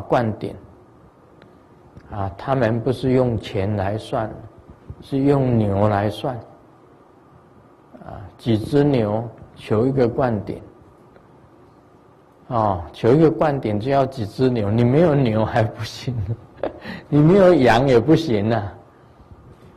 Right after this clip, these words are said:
所以有时候大的灌顶啊，大家都轻忽了。啊，随便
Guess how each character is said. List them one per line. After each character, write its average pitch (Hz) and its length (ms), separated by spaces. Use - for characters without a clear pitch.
所 190 200
以 185 100
有 123 120
时 123 200
候 147 160
大 160 280
的 123 140
灌 139 340
顶 92 300
啊， 90 100
大 127 160
家 123 180
都 120 180
轻 123 400
忽 120 340
了。 - 80
啊， 101 180
随 - 320
便 127 240